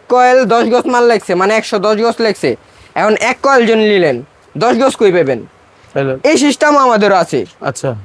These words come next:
Speaker 1: যে কোনো সাইজ লাগবে সব ববিন করা আছে।
Speaker 2: ও, ও, মানে
Speaker 1: দশ গজ
Speaker 2: ধরেন
Speaker 1: মাল লাগবে, বিশ গজ মাল লাগবো।
Speaker 2: কারো
Speaker 1: ওই
Speaker 2: এক কয়েল লাগতে পারে,
Speaker 1: হ্যাঁ।
Speaker 2: কেউ আবার পঞ্চাশ,
Speaker 1: পঞ্চাশ গজ
Speaker 2: লাগতে
Speaker 1: রাখতে,
Speaker 2: পারে।
Speaker 1: লাগতে পারে। ওই মা-, ওই সিস্টেম আমাদের করা আছে। এবং আরেকটা ধরেন এই যে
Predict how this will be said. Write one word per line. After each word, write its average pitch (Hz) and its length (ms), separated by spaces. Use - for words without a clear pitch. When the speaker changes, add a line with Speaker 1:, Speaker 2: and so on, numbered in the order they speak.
Speaker 1:
যে 233 300
কোনো 285 300
সাইজ 247 260
লাগবে 254 260
সব 262 300
ববিন 208 280
করা 208 180
আছে। 143 240
Speaker 2:
ও, 139 40
ও, 147 600
মানে 170 180
Speaker 1:
দশ 214 60
গজ 247 80
Speaker 2:
ধরেন 233 220
Speaker 1:
মাল 285 200
লাগবে, 277 220
বিশ 233 280
গজ 294 140
মাল 294 160
লাগবো। 254 420
Speaker 2:
কারো 175 220
Speaker 1:
ওই 202 60
Speaker 2:
এক 220 140
কয়েল 220 220
লাগতে 214 280
পারে, 226 160
Speaker 1:
হ্যাঁ। 214 260
Speaker 2:
কেউ 196 260
আবার 180 240
পঞ্চাশ, 175 500
Speaker 1:
পঞ্চাশ 240 340
গজ 226 60
Speaker 2:
লাগতে 233 180
Speaker 1:
রাখতে, 214 260
Speaker 2:
পারে। 180 200
Speaker 1:
লাগতে 196 260
পারে। 185 300
ওই 254 120
মা-, 277 260
ওই 226 180
সিস্টেম 247 280
আমাদের 214 340
করা 175 240
আছে। 127 280
এবং 240 400
আরেকটা 240 500
ধরেন 226 360
এই 156 260
যে 160 340